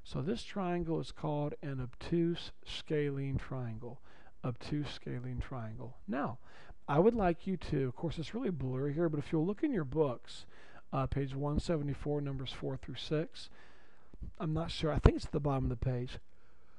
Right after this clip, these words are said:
Sorry for yawning again, guys. I apologize. A little tired tonight. I hope that I'm not annoying you doing that. I'm sorry. Um, so if you'll turn to page one seventy-four and look at the bottom, numbers four, five, and six,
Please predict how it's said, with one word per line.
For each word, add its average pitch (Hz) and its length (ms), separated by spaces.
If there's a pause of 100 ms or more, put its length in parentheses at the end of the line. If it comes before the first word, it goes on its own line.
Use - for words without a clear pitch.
(380)
Sorry 202 280
for 175 160
yawning 160 380
again, 151 300
guys. 156 240
I 175 140
apologize. 143 640 (100)
A 147 40
little 202 280
tired 127 380
tonight. 127 340
I 139 40
hope 135 280
that 135 80
I'm 123 140
not 127 220
annoying 123 380
you 123 80
doing 120 280
that. 113 180
I'm 113 100
sorry. 120 360 (580)
Um, 147 420
so - 160
if - 100
you'll 165 80
turn 226 220
to 277 60
page 262 240
one 165 180
seventy-four 151 480
and 139 80
look 151 100
at 160 100
the 151 60
bottom, 135 340
numbers 123 260
four, 143 200
five, 131 300
and 120 100
six, - 440